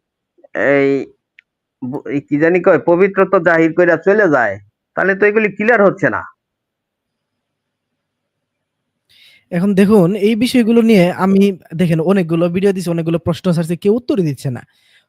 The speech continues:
Speaker 2: কট্টর হাদিসপন্থী থেকে যে কেউ একজন উত্তর দিবে, মানে অন্তত এই বিষয়গুলোর উত্তর যদি তারা খণ্ডন করে, কোরআন দ্বারাই করুক, হাদিস দ্বারাই করুক, কিন্তু করবে তো। এই যে, যে, আহ, মিরাজের হাদিসগুলোতে চারটে হাদিসের মধ্যে দশটার মতো প্রায় সংঘর্ষ দেখাইলাম,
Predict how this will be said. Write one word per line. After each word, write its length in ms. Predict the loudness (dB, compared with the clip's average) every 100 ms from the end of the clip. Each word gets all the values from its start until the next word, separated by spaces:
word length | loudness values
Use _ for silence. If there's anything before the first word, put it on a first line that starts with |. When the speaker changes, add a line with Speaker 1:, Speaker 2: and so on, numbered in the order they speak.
| -8
Speaker 2:
কট্টর 220 | -4 -2
হাদিসপন্থী 500 | -2 -4 -6 -4 -2
থেকে 240 | -2 -2
যে 120 | -2 -2
কেউ 200 | 0 0
একজন 260 | 0 -4
উত্তর 280 | -4 -2 -4
দিবে, 280 | 0 0 0 -4 -14 -8
মানে 340 | -4 -2 -4 -6 _ _ -6
অন্তত 300 | -4 -2 2
এই 160 | 2
বিষয়গুলোর 500 | 0 -2 -2 0 0
উত্তর 280 | -2 -4 -4
যদি 180 | -2 -2
তারা 180 | -2 -4
খণ্ডন 400 | -2 -2 -2 -2
করে, 240 | -2 -2
কোরআন 280 | -2 -2 -2
দ্বারাই 240 | -2 -2
করুক, 180 | 0 -2
হাদিস 220 | -2 -6
দ্বারাই 220 | -4 -4 -4
করুক, 220 | -10 -14 _ _ _ _ -6
কিন্তু 120 | -6
করবে 300 | -2 -2 -2
তো। 160 | -6 -16 _ _ _ _ _
এই 100 | -4
যে, 120 | -4
যে, 120 | -2 -2
আহ, 380 | -4 -2 0 0
মিরাজের 420 | 0 0 0 0
হাদিসগুলোতে 580 | -2 -2 -4 -4 -2 -2
চারটে 360 | -4 -6 -2 -2
হাদিসের 360 | -2 -4 -6
মধ্যে 200 | -6 -4
দশটার 340 | -4 -6 -4 -4
মতো 220 | -2 -4
প্রায় 200 | -4 -4
সংঘর্ষ 380 | -4 -6 -6 -6
দেখাইলাম, 400 | -8 -8 -10